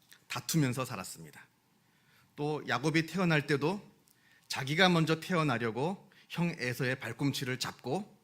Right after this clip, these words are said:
세상에 나왔습니다. 무슨 태아가 벌써부터 엄마 뱃속에서부터 싸울 수 있으며 태아가 무슨 생각이 있고 또 질투심이 있다고 해서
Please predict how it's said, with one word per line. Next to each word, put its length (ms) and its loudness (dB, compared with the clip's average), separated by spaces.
세상에 400 -6
나왔습니다. 580 -12
무슨 300 2
태아가 380 0
벌써부터 720 2
엄마 320 2
뱃속에서부터 800 -4
싸울 320 -4
수 140 -6
있으며 460 0
태아가 340 2
무슨 280 0
생각이 440 -2
있고 500 -6
또 160 -6
질투심이 640 2
있다고 360 -2
해서 380 -2